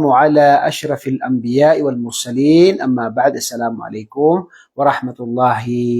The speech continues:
وبركاته. Magandang araw po sa inyo lahat. At sa mga oras na ito, ang paksa po na pag-usapan natin ay, ah, panibagong real talk na naman po tayo, na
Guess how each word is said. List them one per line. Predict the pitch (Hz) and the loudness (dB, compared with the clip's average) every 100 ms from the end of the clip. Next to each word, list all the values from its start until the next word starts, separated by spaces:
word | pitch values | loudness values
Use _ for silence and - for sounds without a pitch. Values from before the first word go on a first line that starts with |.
| 120 | -2
وبركاته. | 107 110 104 101 92 95 _ - - | -2 -4 -8 -10 -14 _ _ -20 -16
Magandang | 120 147 160 127 | -4 0 2 0
araw | 123 110 | -2 -2
po | 139 135 | -2 -2
sa | 117 | -4
inyo | 110 113 | -6 -4
lahat. | - 143 214 - - _ _ _ _ | 0 2 0 -2 -18 _ _ _ _
At | 147 170 175 | 2 2 0
sa | 170 | 0
mga | 160 | 2
oras | 147 139 131 | 4 4 2
na | 143 123 | 0 -4
ito, | 120 147 175 | 2 2 4
ang | 151 139 | 2 0
paksa | 143 - 147 | -4 0 0
po | - 139 | 2 -2
na | |
pag-usapan | 127 120 127 131 123 127 123 | 0 -2 -2 -4 -4 -2 -2
natin | 117 175 151 - _ _ _ - | 2 2 2 -4 _ _ _ 0
ay, | 160 170 170 160 | 2 4 4 4
ah, | 151 147 143 143 - _ _ _ _ _ _ _ _ _ - | 4 4 2 -2 -10 _ _ _ _ _ _ _ _ _ -2
panibagong | 151 156 139 156 151 151 143 | 2 2 2 2 2 2 2
real | 143 156 147 | 2 2 0
talk | 151 - - _ _ | -2 -2 -10 _ _
na | 139 | -4
naman | 139 135 123 | 0 0 0
po | 135 127 | -2 0
tayo, | 127 127 185 - - _ _ _ _ _ _ 143 | 2 4 2 0 -14 _ _ _ _ _ _ -4
na | 165 175 180 180 | 0 2 4 2